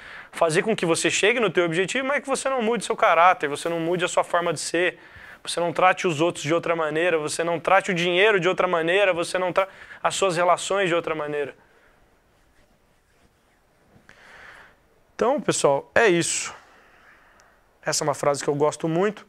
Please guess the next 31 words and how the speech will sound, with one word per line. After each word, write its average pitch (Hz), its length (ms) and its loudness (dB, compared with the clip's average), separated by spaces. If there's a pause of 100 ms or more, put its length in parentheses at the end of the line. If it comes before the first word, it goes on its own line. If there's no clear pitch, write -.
né? 170 180 0 (340)
Não 233 160 6
diminua 254 380 4
seu 247 220 2
sonho 220 500 2
apenas 208 560 2
para 202 260 6
que - 80 -8
se - 140 -2
encaixe 170 400 4
à 180 60 -2
sua 180 240 -2
realidade. 147 680 -2 (600)
Aumente 190 480 4
a 202 40 2
sua 196 200 0
convicção 175 680 0 (280)
para 165 180 2
que - 140 -8
se - 100 0
adeque 151 560 -2 (100)
ao 175 140 -2
seu 151 240 -4
destino. 147 500 -8 (1900)
Essa - 140 -6
aqui 151 100 -4
é 170 40 2
uma 170 100 4
parceria 160 640 0 (840)
da 151 180 -2
Ban 170 380 2